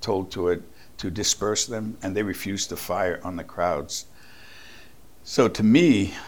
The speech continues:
uh, and, and Cardinal Sin was saying this too, it's the power of prayer to, to change things, even a hopeless situation like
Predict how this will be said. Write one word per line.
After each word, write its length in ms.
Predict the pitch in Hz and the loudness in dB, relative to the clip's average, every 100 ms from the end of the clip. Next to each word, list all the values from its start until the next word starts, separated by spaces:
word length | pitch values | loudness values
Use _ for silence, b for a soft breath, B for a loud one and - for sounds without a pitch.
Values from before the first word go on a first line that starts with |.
| B - | B -2
uh, 280 | 107 98 101 | 0 0 2
and, 280 | 117 107 107 | 2 2 0
and 440 | 98 95 92 - | -4 -4 -8 -12
Cardinal 440 | - 104 107 104 92 | -4 -2 0 -2 -2
Sin 280 | - 107 98 | -2 -2 -2
was 120 | 92 | -2
saying 240 | 101 104 | -2 -2
this 140 | 92 - | -4 -2
too, 160 | 113 | -2
it's 120 | 98 - | -2 -4
the 80 | - | -8
power 500 | - - 123 120 107 | -8 -2 2 2 2
of 140 | - | -2
prayer 540 | - 110 113 90 85 - b b b b b - | -4 0 0 0 -4 -10 b b b b b -8
to, 440 | - 98 95 90 - | -2 0 -2 -4 -8
to 120 | - 98 | -10 -6
change 560 | - - 110 117 - | -4 -2 0 0 0
things, 200 | 98 87 | -4 -2
even 240 | 107 139 131 | 2 4 2
a 80 | 95 | -2
hopeless 480 | - 107 87 87 - | -2 -2 -4 -4 -4
situation 720 | 82 - 80 82 - 82 82 - b b - | -4 -6 -4 -4 -6 -10 -14 -16 b b -4
like 440 | 92 92 - | -2 -2 -8